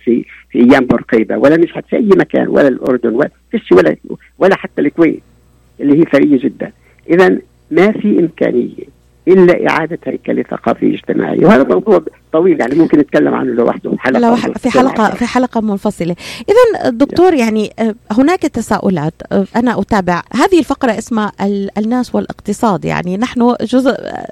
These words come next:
Speaker 2: أنا جزء من الناس اللي أحتاج أن أبسط الأمور،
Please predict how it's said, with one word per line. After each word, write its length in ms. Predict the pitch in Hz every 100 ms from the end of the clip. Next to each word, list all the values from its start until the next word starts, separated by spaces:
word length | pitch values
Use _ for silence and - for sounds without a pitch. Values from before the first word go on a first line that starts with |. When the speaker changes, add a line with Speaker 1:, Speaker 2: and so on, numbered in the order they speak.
| -
Speaker 2:
أنا 200 | 262 240
جزء 300 | 226 214 208
من 140 | 214
الناس 400 | 202 202 247 -
اللي 260 | 226 208 214 - - -
أحتاج 400 | 208 - 285 285 208
أن 140 | 226
أبسط 580 | - 208 240 - 240 -
الأمور، 600 | 220 - 214 214 240 254